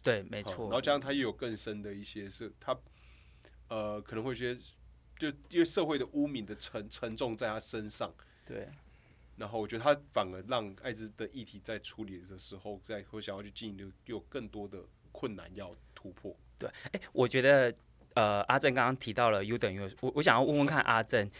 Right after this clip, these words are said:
Speaker 1: 你猜猜看现在的国小老师里头，
Speaker 2: 嗯。
Speaker 1: 就是有多少比例的人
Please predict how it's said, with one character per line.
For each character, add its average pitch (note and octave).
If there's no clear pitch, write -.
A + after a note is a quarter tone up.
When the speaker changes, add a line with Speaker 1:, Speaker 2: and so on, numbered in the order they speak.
Speaker 1:
你 B2
猜 E3+
猜 E3+
看 E3
现 C#3+
在 B2
的 G#2
国 A2
小 A#2
老 G2+
师 A2+
里 G2+
头， -
Speaker 2:
嗯。 A2+
Speaker 1:
就 E3+
是 D3+
有 A#2
多 F3+
少 A#2+
比 G#2+
例 C3+
的 G#2
人 G2